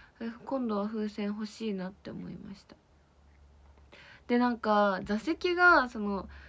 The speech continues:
カメラの隣で、<laughs> あの、私声大きいから、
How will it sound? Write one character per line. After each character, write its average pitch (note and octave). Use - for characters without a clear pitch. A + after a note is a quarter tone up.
カ -
メ G4
ラ B3
の G3
隣 E4
で、 D#4+
<laughs> -
あ B3+
の、 A3
私 A#3
声 E4+
大 C#4
き D#4
い C#4+
か A#3
ら、 G3+